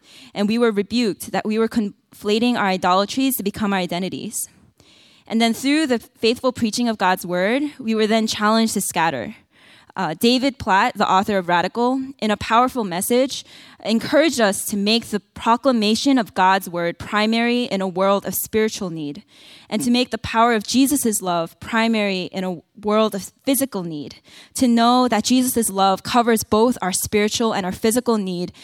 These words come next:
it was such a powerful truth that we learned from Scripture together. And we were challenged to have confident, compassionate, creative, and contagious faith so that we could persevere daily in personal evangelism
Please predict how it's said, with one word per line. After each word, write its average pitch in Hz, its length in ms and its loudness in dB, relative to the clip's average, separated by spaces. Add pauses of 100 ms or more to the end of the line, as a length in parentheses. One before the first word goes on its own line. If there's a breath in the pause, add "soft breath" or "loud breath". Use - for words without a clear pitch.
(200 loud breath)
it 190 60 -6
was 202 120 0
such 233 200 0
a 220 60 -2
powerful 233 580 0
truth 196 320 0
that 175 120 -2
we 196 120 -4
learned 202 200 -2
from 190 140 -6
Scripture 185 460 -6
together. 170 520 -6 (760 loud breath)
And 226 120 2
we 262 100 2
were 247 80 4
challenged 269 600 2
to 226 60 0
have 202 240 0
confident, 254 720 0
compassionate, 240 880 -2
creative, 269 680 -2
and 196 160 -8
contagious 240 600 -4
faith 175 360 -6 (400 loud breath)
so - 140 -4
that 226 160 2
we 220 100 -2
could 247 140 -2
persevere 247 540 0
daily 220 420 2
in 190 120 -4
personal 233 440 -2
evangelism 180 840 -4